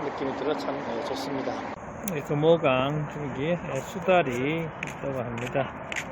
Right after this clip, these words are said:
예, 천년보, 어, 삼백삼십 호로에서 수달을, 어, 지금, 예, 보호하고 있다라고 안내문이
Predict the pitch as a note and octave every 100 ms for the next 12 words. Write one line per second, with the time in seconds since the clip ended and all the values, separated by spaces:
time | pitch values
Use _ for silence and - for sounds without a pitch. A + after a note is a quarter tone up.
0 | - A#2+ - C#3+ C#3+ C#3+ C3+ C3 C#3+ C#3
1 | C3 F3 - - C#3 B2+ B2+ - - -
2 | - - - D3+ C#3 - D#3 - - C3
3 | B2 A2+ A#2 - E3 - - - - A#2+
4 | - C#3 C3+ C3 A#2 A#2 D#3 F#3 - -
5 | B2 A#2 A2+ - - C#3 C3+ C3+ - -
6 | - - C3 C#3 C3 D3+ B2+ G#2+ B2 D#3+
7 | B2+ - - A#2+ C3+ D3+ - - - A#2+
8 | A#2+ A2 C#3+ F#3+ - B2 A#2+ A#2+ A#2 D#3+